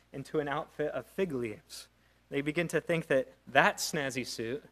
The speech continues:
is gonna be the thing that makes them right with God. And I wonder, like, how you do this. I wonder how I do it. We're confronted with our inadequacy and we say,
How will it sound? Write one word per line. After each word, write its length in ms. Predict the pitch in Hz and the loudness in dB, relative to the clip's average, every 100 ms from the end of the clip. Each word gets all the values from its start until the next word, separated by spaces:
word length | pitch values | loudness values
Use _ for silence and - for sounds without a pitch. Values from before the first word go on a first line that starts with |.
| _ _ _ | _ _ _
is 160 | - 123 | -8 0
gonna 160 | 147 139 | 2 2
be 120 | 139 | 4
the 120 | 135 | 2
thing 420 | - 135 131 131 - _ | 2 -2 -2 -4 -10 _
that 100 | - | -6
makes 260 | 127 131 - | -2 -2 -4
them 160 | 135 127 | -2 0
right 160 | 127 | 0
with 180 | 131 120 | -2 0
God. 360 | 127 120 107 107 _ _ _ _ _ _ _ _ _ _ _ - | 4 4 0 -10 _ _ _ _ _ _ _ _ _ _ _ -4
And 120 | 151 | 0
I 80 | 185 | 2
wonder, 360 | 175 160 151 | 2 2 2
like, 200 | 135 123 - _ _ _ | 0 -4 -8 _ _ _
how 140 | - | -8
you 180 | 120 120 | -8 -6
do 140 | 117 98 104 | -10 -12 -16
this. 280 | 113 - - _ _ _ _ _ _ - | -20 -20 -20 _ _ _ _ _ _ -14
I 40 | |
wonder 180 | 127 120 | -6 -6
how 160 | 110 110 | -4 -6
I 160 | 113 | -6
do 120 | 113 | -8
it. 220 | 104 107 - _ _ _ _ _ _ _ _ _ _ _ _ _ _ - _ _ _ _ _ _ _ _ - | -14 -16 -20 _ _ _ _ _ _ _ _ _ _ _ _ _ _ -20 _ _ _ _ _ _ _ _ -8
We're 120 | 127 | -6
confronted 440 | 143 - 139 135 | -6 -2 0 2
with 200 | 123 120 | 0 0
our 100 | 123 | 0
inadequacy 840 | 117 117 117 123 - 123 - 123 117 | -2 -4 -4 -4 -6 -10 -4 -2 -2
and 100 | 113 | -6
we 100 | 110 | -10
say, 520 | - 117 113 110 | -8 -6 -6 -8